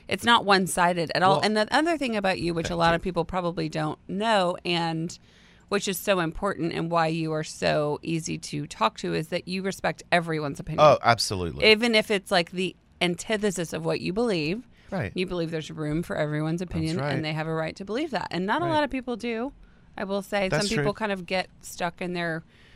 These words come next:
Speaker 1: you know, they, they can't see, and maybe that's what this person's problem is, is she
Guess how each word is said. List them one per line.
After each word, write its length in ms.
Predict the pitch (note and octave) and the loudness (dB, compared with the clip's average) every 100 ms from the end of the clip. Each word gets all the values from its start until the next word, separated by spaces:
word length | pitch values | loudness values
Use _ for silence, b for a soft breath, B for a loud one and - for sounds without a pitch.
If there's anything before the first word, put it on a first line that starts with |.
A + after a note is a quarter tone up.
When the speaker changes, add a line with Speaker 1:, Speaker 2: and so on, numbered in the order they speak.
| b b | b b
Speaker 1:
you 100 | G#3 | 0
know, 160 | F3+ D#3+ | 2 2
they, 200 | G3 G3 | 2 2
they 240 | A3 A3 | 4 2
can't 340 | - C4+ A#3 | 2 0 0
see, 580 | - - G#3 G3+ F#3+ F#3 | -4 -4 0 0 0 -2
and 120 | F#3 | -2
maybe 240 | F#3 G3 G3+ | -2 -2 0
that's 400 | F#3 - - - - | -2 -4 -10 -18 -8
what 200 | E3+ - | -6 -6
this 180 | E3+ - | -10 -6
person's 340 | E3 - D#3 | -6 -6 -8
problem 340 | - E3+ D#3 | -4 -2 -2
is, 140 | D#3 E3 | -4 -4
is 100 | D#3+ | -8
she 460 | - E3 D#3 D3+ | -6 -6 -4 -6